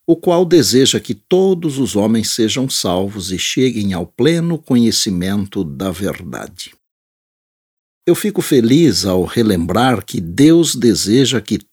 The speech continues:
todos sejam salvos. Pela história bíblica, nós compreendemos que nem todos serão salvos, evidentemente. Mas o desejo de Deus é que todos sejam salvos. Como nós temos o livre arbítrio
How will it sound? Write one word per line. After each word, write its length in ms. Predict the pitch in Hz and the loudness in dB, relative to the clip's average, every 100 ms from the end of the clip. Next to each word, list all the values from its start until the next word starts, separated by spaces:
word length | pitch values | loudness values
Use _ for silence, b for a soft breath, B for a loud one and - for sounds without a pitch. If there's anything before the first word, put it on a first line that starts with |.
| _ | _
todos 560 | 160 180 147 104 - - | 6 6 4 0 -4 0
sejam 340 | 101 85 78 | -2 -2 -4
salvos. 840 | - - - - - - - - _ _ _ _ _ _ _ _ _ | -6 -6 -10 -12 -14 -12 -10 -14 _ _ _ _ _ _ _ _ _
Pela 180 | 90 85 | -8 -4
história 440 | - 90 90 107 | -4 -4 -2 -2
bíblica, 540 | 104 117 143 160 190 | 0 2 2 0 0
nós 380 | 165 139 104 - | 2 2 0 -2
compreendemos 1040 | - 98 85 92 98 95 101 107 160 151 - | -4 -6 -4 -4 -2 -2 -2 -2 -2 -4 -4
que 160 | - | 0
nem 220 | 123 156 139 | 2 2 -2
todos 500 | - 147 180 113 - | 2 4 4 2 -2
serão 300 | 98 90 82 | -2 -2 -4
salvos, 500 | - 131 104 95 101 | -2 0 -2 -4 -8
evidentemente. 920 | 82 95 92 87 101 123 110 - - _ _ _ _ _ _ _ - | -6 -6 -6 -4 -2 -2 -2 -10 -18 _ _ _ _ _ _ _ -4
Mas 200 | 110 123 | 0 0
o 80 | |
desejo 560 | 107 127 - 117 113 131 | 2 2 4 2 2 -2
de 180 | 123 170 | 0 0
Deus 760 | 107 135 165 208 - - - _ _ | 4 4 4 4 -2 -4 -6 _ _
é 80 | - | -4
que 160 | - - | -2 -2
todos 540 | - 190 208 120 - | 2 4 4 2 -2
sejam 280 | 113 98 95 | -2 -2 -4
salvos. 800 | - - 90 82 - - - - _ _ _ _ _ _ _ _ _ _ | -6 -8 -10 -16 -12 -10 -10 -12 _ _ _ _ _ _ _ _ _ _
Como 180 | 180 202 | 0 2
nós 240 | 185 - | 2 0
temos 380 | 151 131 110 92 | 2 4 4 0
o 100 | 104 | -2
livre 480 | 95 123 92 98 92 | 2 2 2 0 -2
arbítrio 720 | 90 85 143 - - 69 | -2 0 0 0 -6 -12